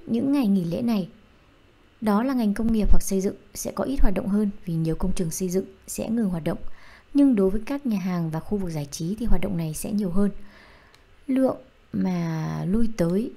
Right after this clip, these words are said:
các bảo tàng và rạp chiếu phim thì sẽ, sẽ tăng lên, sẽ hưởng lợi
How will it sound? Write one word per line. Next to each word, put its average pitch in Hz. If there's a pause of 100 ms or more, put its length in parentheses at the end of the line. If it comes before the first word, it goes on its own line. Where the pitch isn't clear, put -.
(160)
các -
bảo 220 (100)
tàng 165
và 156
rạp 160
chiếu 165
phim 220 (640)
thì 185
sẽ, 220 (500)
sẽ -
tăng 233
lên, 233
sẽ 220
hưởng 214
lợi 165